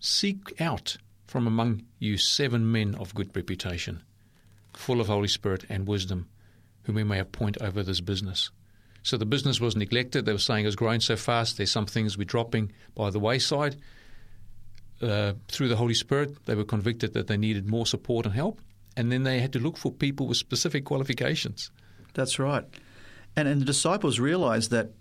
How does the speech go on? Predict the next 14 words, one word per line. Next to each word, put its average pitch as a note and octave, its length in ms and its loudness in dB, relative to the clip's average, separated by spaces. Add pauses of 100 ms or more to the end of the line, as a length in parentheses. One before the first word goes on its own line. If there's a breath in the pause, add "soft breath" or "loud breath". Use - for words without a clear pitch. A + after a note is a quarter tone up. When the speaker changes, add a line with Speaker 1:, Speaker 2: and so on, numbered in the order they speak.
(320)
Speaker 2:
what B2+ 200 0
was A#2 120 0
going A2+ 320 2
on, D#3+ 300 -2 (160)
and A2+ 100 0
they, A2+ 60 2
Speaker 1:
Mm. A2+ 260 0
Speaker 2:
they A#2 100 0
called C#3 220 0
a B2+ 60 2
meeting D3+ 300 2
and G#2 100 0
said, A2+ 200 0
"Look, C#3 120 0